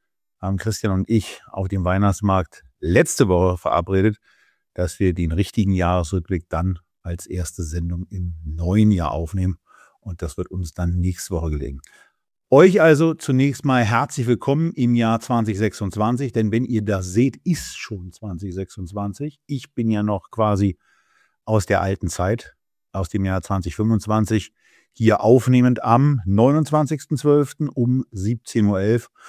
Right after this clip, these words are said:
und wünsche euch für die kommenden mindestens zwölf Monate Gesundheit, stabile Einkommensverhältnisse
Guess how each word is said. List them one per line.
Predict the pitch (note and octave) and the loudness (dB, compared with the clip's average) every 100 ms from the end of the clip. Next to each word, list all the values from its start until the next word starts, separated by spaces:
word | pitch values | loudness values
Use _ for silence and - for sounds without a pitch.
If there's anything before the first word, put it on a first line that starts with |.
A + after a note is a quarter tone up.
| - _ | -20 _
und | A#2+ G2+ | -4 0
wünsche | A2+ B2 C3 | 0 0 0
euch | A2 A2+ A2+ - - | 0 2 0 -2 -12
für | - G#2+ | -4 -2
die | G2+ | -2
kommenden | - A#2+ A#2+ A#2+ A2+ A2+ A2 G#2+ F2 _ _ _ - | -2 2 4 4 4 2 2 -2 -6 _ _ _ -2
mindestens | A2+ D3+ C3+ - A2 | 0 2 -2 -6 -10
zwölf | - A#2 A2+ G2+ | -8 -2 0 0
Monate | A2 A2 G#2+ G#2 G#2+ G2+ _ _ _ _ _ _ _ _ _ _ _ _ _ | -2 0 0 0 -2 -4 _ _ _ _ _ _ _ _ _ _ _ _ _
Gesundheit, | G#2+ G2+ C#3 C#3+ C#3 C3+ - - _ _ _ _ _ _ _ _ _ _ _ _ _ _ - | 2 4 4 6 4 4 0 -12 _ _ _ _ _ _ _ _ _ _ _ _ _ _ -10
stabile | - G2+ C3 C3+ | -2 0 4 4
Einkommensverhältnisse | B2 B2+ C3 B2 - A#2+ A#2 B2 A#2 B2 A#2+ G#2 | 4 2 0 0 2 4 4 2 0 0 -2 -4